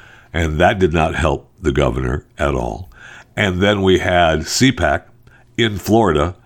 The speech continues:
and Ron DeSantis and the state of Florida looked like, uh, the world was the, that Florida was the place to be. And nobody was talking about Texas,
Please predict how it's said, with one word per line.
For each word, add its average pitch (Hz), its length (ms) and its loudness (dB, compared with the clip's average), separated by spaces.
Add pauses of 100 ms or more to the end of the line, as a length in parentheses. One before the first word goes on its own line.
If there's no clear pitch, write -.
(160)
and 85 280 0
Ron 101 220 0
DeSantis 85 640 0
and 85 180 -2
the 71 160 2
state 101 280 0
of 73 100 -2
Florida 76 540 0 (160)
looked 90 480 0 (180)
like, 76 540 0 (120)
uh, 71 520 -2 (640)
the 82 180 2
world 85 720 4
was 71 580 0 (380)
the, 73 180 -4 (220)
that 95 380 0
Florida 104 340 2
was 82 140 2
the 78 80 -6
place 78 220 -2
to - 80 -4
be. - 260 -4 (920)
And 82 640 0
nobody 127 760 2
was 123 160 4
talking 117 300 -2
about 110 280 -2
Texas, - 480 -10